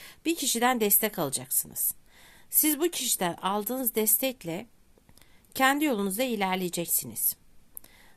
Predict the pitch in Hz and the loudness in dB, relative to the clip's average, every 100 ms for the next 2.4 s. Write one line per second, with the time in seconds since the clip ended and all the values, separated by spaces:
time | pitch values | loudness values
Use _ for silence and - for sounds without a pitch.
0 | - 302 - 349 294 226 262 262 269 190 | -2 0 2 2 2 -2 -2 0 2 2
1 | 202 - 330 247 - 226 196 - 254 277 | 2 -2 0 0 0 2 0 0 -2 -2
2 | - 202 - - | -4 -6 -6 -8